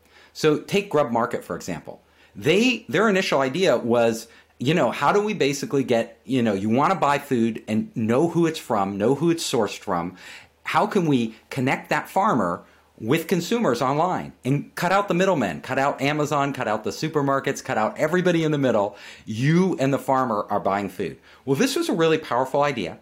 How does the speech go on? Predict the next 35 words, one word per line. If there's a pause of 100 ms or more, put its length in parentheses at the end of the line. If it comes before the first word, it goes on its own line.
(140)
It
took
off
with
a
niche
group
of
people (100)
who
really
cared
about
their
food, (420)
but
they (100)
saw
an
opportunity
for
something
much
bigger. (420)
They
saw
that (200)
the
whole
infrastructure, (460)
uh,
for
distributing
food (340)
was